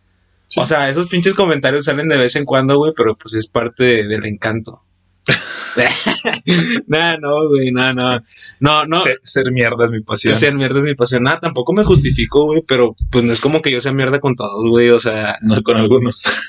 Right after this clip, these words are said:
Speaker 2: No, ni con algunos, güey. Es que creo que lo mío es pendejada, güey.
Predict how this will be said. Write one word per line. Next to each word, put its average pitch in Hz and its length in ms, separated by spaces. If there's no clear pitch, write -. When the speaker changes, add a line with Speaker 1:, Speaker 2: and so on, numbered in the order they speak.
Speaker 2:
No, 202 300
ni 277 120
con 196 180
algunos, 175 460
güey. 220 240
Es 135 160
que 196 240
creo 175 240
que 208 100
lo 175 140
mío 143 180
es 160 80
pendejada, 131 600
güey. 101 220